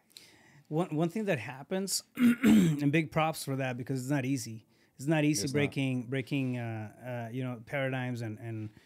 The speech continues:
Speaker 1: and shifting gears on, on what you think that's, you know, that's, that's truth. That's the reality.
Speaker 2: Exactly.
Speaker 1: Um, <clears throat> one thing that happens too when you start getting yourself around,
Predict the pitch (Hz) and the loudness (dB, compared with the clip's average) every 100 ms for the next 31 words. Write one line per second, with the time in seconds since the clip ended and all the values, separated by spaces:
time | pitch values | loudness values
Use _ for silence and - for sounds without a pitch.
0 | _ - 131 156 147 147 127 131 143 135 | _ -8 -4 -2 -2 -2 -2 0 0 0
1 | 127 120 117 120 117 113 113 117 120 123 | -2 -6 -8 -8 -8 -6 -6 -6 -8 -8
2 | 113 147 131 - - 135 120 - - - | -6 -4 -4 -8 -10 -8 -8 -8 -8 -10
3 | - - 123 113 117 117 - 123 113 - | -12 -12 -10 -8 -8 -10 -12 -14 -14 -12
4 | 123 104 123 113 123 120 110 113 107 107 | -12 -10 -12 -10 -8 -8 -8 -6 -4 -2
5 | 107 98 92 98 - - - - - 135 | -4 -6 -10 -16 -20 -20 -20 -18 -6 -4
6 | 131 123 120 110 - _ - 196 160 - | -2 -2 -4 -6 -10 _ -8 -4 -4 -6
7 | _ _ _ _ _ _ - 151 190 170 | _ _ _ _ _ _ -2 0 2 2
8 | 135 147 156 156 - 160 147 135 131 156 | 2 0 2 0 2 2 4 2 0 -2
9 | 139 147 135 123 139 127 131 123 120 | 0 2 2 -2 -6 -4 -4 -4 -6